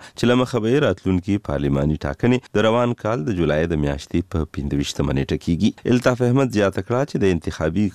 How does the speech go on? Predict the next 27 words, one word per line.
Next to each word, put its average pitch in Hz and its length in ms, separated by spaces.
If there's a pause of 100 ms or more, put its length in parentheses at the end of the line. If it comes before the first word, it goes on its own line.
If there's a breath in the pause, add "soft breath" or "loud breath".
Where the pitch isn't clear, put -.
(120)
قانون 87 380
له 73 100
مخه 127 260 (120)
الیکشن 85 440
کمیشن 73 480
د 80 140
دې 76 160
خبرې 73 340
پابند 110 420
دی 104 60
چې 110 240
د 110 80
ولسمشر 117 680
د 85 140
لاسلیک 80 420
کولو 80 320
نه 76 140
پس 123 240
به 80 100 (220 loud breath)
په 101 100
اوو 131 220
ورځو 73 320
کې 90 240
دننه 110 260 (340 loud breath)
د 87 120
انتخابي 80 460
شیډول 69 440